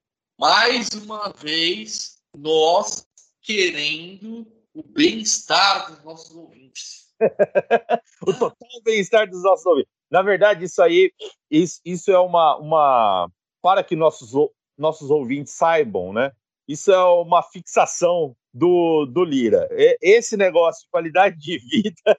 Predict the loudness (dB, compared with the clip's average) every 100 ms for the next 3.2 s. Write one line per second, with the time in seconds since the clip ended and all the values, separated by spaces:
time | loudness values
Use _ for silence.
0 | _ _ _ -2 -2 0 2 4 2 -6
1 | -14 -14 -20 _ -6 -4 0 0 0 -4
2 | -6 2 2 2 -2 -2 0 2 2 2
3 | 0